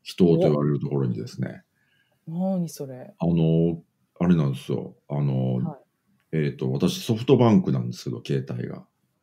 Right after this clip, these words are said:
Speaker 2: はい、はい。
Speaker 1: 電波が入んないんですよ。
Speaker 2: あら。
Speaker 1: で、Wi-Fiもとん-、飛んでなくてですね。
Speaker 2: は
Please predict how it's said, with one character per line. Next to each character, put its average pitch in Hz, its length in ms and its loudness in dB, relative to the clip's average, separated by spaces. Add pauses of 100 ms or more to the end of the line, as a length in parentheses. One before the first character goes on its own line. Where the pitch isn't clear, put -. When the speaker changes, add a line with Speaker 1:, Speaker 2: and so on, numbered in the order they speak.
(200)
Speaker 2:
は 214 200 -4
い、 143 40 -12
は 147 200 -14
い。 - 80 -18
Speaker 1:
電 135 260 4
波 - 120 4
が 69 60 0
入 107 200 4
ん 101 40 6
な 87 120 8
い 65 40 2
ん 62 60 2
で 58 80 -4
す - 160 -18
よ。 - 140 -10 (680)
Speaker 2:
あ 151 80 -14
ら。 - 140 -20 (880)
Speaker 1:
で、 90 80 -2
Wi-Fi 104 440 6
も 95 120 10
と 92 160 4
ん-、 90 180 4 (140)
飛 87 100 2
ん 87 40 4
で 85 80 4
な 76 120 2
く - 120 -10
て - 80 -4
で - 100 -10
す - 180 -16
ね。 - 180 -16 (580)
Speaker 2:
は 147 200 -10